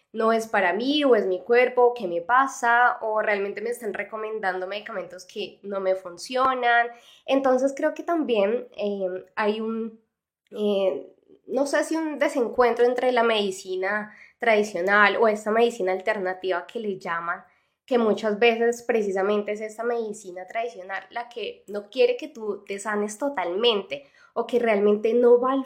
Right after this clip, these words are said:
fondo o al trasfondo de lo que te pasa a ti o por qué estás padeciendo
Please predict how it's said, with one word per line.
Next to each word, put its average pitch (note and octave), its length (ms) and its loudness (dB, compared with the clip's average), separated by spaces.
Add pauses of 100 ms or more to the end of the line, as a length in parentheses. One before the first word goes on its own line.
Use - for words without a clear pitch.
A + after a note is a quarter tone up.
(140)
fondo C4+ 640 2 (180)
o G#3+ 100 -4
al G#3 160 0
trasfondo G#3 840 0
de G#3+ 180 -2
lo G3+ 120 0
que G#3 140 -8
te F#3 160 -2
pasa G3 680 -2
a F#3+ 160 -6
ti A3 300 -12
o G#3 140 -8
por G3 240 -10
qué F#3+ 360 -4
estás F#3 380 -8
padeciendo F3+ 800 -2